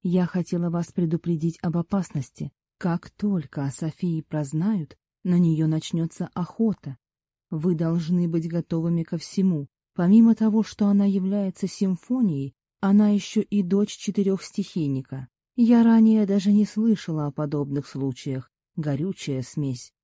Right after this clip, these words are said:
Она будет самым сильным сверхчеловеком из всех, которые существовали за всю историю человечества. София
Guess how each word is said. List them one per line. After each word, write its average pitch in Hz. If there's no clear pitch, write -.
Она 170
будет 170
самым 196
сильным 185
сверхчеловеком 165
из -
всех, -
которые 139
существовали 151
за 139
всю -
историю 147
человечества. 143
София 180